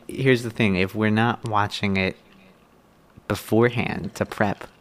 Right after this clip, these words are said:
um, and take notes and things like that, we could probably do, like, a five-day sprint.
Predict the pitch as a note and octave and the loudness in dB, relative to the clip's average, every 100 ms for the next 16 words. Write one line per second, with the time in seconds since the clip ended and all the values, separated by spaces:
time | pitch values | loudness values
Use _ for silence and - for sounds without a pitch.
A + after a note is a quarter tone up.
0 | - _ - G2+ F2+ F#2 F#2 G#2 G2 - | -20 _ 0 2 2 -2 -6 -2 -2 -2
1 | F#2 G2+ C#3+ D#3 G#2+ G2+ G2 F2+ F2+ F#2 | -2 0 -2 -2 -2 -2 0 -2 -2 0
2 | F#2 - - - - - - A#2 A#2+ B2+ | 0 -4 -14 -20 -20 -20 -4 0 4 4
3 | - A2+ A#2+ B2 A#2 A2+ G#2 G2 F#2+ G2 | 4 2 2 4 2 4 2 2 2 4
4 | F#2 F2+ F2+ F2+ - - - | 4 2 -2 -4 -2 -4 -4